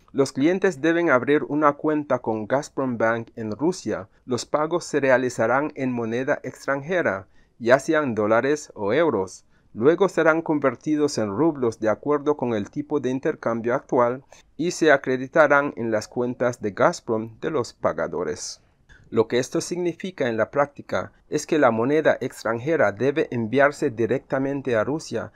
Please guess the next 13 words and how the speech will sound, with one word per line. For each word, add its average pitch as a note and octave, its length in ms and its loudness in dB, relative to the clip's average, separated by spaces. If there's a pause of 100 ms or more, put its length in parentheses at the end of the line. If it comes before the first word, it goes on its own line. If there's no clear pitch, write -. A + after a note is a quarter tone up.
(200)
y A#2 100 -6
no C3+ 140 0
ser F3+ 240 0
acumulada D3+ 680 2
en A2+ 140 -6
un C3+ 180 -6
banco C#3+ 320 2
extranjero A#2+ 680 -2
donde A2 320 -2
fácilmente D#3 800 -2
puede C3 320 -4
ser C3 240 -2
rehén A#2+ 480 -4